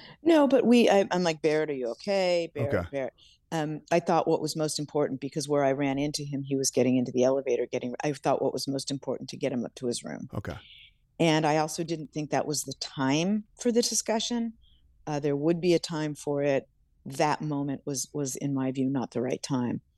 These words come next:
Speaker 1: But Al called and said, "Bruce," who I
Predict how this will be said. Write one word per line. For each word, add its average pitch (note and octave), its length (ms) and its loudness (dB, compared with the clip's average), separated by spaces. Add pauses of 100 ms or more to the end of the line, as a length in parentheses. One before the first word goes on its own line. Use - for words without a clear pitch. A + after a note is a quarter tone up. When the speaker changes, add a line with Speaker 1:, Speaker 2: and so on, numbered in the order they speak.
(500)
Speaker 1:
But D3+ 280 4
Al D3+ 200 2
called C#3+ 320 -4
and D3 120 -6
said, C#3 320 -4
"Bruce," C#3+ 560 -6
who C#3 80 -4
I B2+ 200 -4